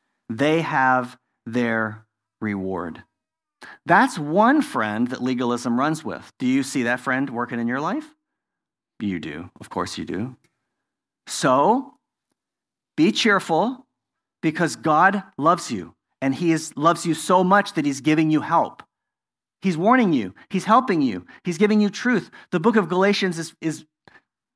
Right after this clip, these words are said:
enormously about this. So go back and read it again. Go back and find yourself.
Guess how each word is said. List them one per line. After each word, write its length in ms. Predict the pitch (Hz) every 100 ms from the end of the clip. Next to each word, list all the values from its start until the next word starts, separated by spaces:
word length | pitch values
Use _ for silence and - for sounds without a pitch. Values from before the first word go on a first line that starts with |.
| _ _ _ _ _
enormously 760 | 190 185 208 285 311 262 - 156
about 260 | 117 101 -
this. 400 | 85 82 - - _ _ _ _ -
So 220 | - 135
go 300 | 113 131 147
back 500 | 147 110 147 - - _ _ _ -
and 180 | 120 95
read 140 | 98
it 100 | 113
again. 440 | 135 190 190 - _ _ _ _ _ _ _ _ _ _
Go 180 | 151 185
back 300 | 185 196 196
and 160 | 160 135
find 600 | - 156 180 214 202 165
yourself. 840 | 180 170 - - 156 113 95 -